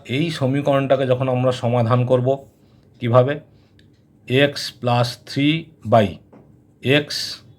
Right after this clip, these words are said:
plus two minus three মানে মাইনাস ওয়ান is equal to seven by three। এবার যখন কোণাকুণি গুণ হবে এরপরে, সেভেন এক্স মাইনাস সেভেন is equal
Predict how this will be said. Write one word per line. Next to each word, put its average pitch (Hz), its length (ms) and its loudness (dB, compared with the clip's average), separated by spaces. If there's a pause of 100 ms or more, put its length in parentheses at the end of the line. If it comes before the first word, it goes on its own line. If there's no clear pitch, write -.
(480)
plus 127 240 2 (120)
two 156 180 -2
minus 131 340 4
three 107 180 -4
মানে 113 120 -4 (100)
মাইনাস 131 400 4
ওয়ান 151 160 4 (1400)
is 117 160 0
equal 135 260 4
to 143 60 -2 (120)
seven 127 240 2 (100)
by 143 100 4 (140)
three। 175 200 -6 (1600)
এবার 139 220 6
যখন 139 160 2 (100)
কোণাকুণি 151 500 4
গুণ 143 180 2
হবে 143 180 2
এরপরে, 139 220 -4 (1000)
সেভেন 123 380 4 (240)
এক্স 147 220 -4 (500)
মাইনাস 120 460 2
সেভেন 117 240 4 (380)
is 107 160 -4
equal 110 180 -2